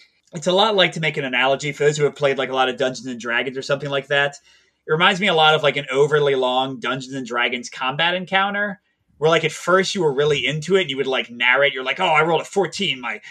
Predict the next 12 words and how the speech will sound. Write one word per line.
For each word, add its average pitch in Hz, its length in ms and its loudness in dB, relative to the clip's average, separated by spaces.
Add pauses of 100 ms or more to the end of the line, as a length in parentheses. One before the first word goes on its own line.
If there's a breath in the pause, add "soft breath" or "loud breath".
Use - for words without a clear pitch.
(120 loud breath)
battle 190 320 2
axe 143 200 2
swings 180 360 -2
down 170 260 2
into 151 200 -8
his 131 100 -6
shoulder, 190 480 2
and 131 80 -6
he 135 60 -10
screams 214 480 -6
in 147 120 -6
pain." 151 480 0